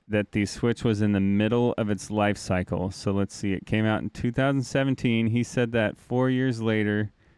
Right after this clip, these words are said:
So we got, what, two more years until we hear about another Nintendo, you think?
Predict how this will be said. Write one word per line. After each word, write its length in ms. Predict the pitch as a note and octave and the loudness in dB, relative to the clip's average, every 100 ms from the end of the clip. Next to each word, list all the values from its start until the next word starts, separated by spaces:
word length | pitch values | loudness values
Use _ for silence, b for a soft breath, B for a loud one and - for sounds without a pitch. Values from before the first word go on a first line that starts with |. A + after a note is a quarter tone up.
| b _ _ _ _ _ - | b _ _ _ _ _ -2
So 60 | A2+ | 0
we 100 | A2+ | 2
got, 360 | A2+ G#2 G2+ - _ _ _ _ _ _ _ | 4 4 2 -2 _ _ _ _ _ _ _
what, 240 | B2 A2+ - | -4 -4 -2
two 200 | - C3 | 0 2
more 200 | C3+ C3 | 4 4
years 400 | B2 B2+ C3+ C3+ | 4 4 2 0
until 260 | B2+ B2 | 0 0
we 100 | B2 | 2
hear 200 | A#2+ B2 | 2 2
about 220 | A#2+ A#2+ A#2 | 2 0 0
another 320 | A#2+ A#2+ A#2+ | 0 0 0
Nintendo, 540 | A#2+ A#2+ B2+ B2 C3 | -2 -2 -2 -2 -2
you 100 | C3+ | -2
think? 280 | - C#3+ | -4 -4